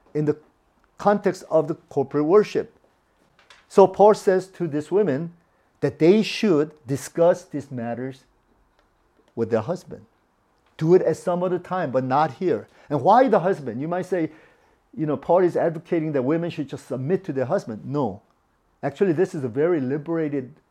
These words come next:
way Paul is interpreting this. He's saying that women should be educated. Women should be given the honor to be educated by their husband. As you know, in those days,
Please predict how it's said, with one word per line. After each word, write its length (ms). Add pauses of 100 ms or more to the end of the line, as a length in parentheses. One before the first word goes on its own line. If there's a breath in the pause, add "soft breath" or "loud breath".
(120)
way 500 (120)
Paul 300
is 240 (180)
interpreting 580
this. 260 (360 soft breath)
He's 200
saying 520 (420)
that 120
women 420
should 220
be 180
educated. 640 (140)
Women 280
should 220
be 120
given 340
the 120
honor 480
to 440 (200 soft breath)
be 200
educated 640
by 220
their 140
husband. 380 (800 soft breath)
As 180
you 120
know, 160
in 180
those 240
days, 380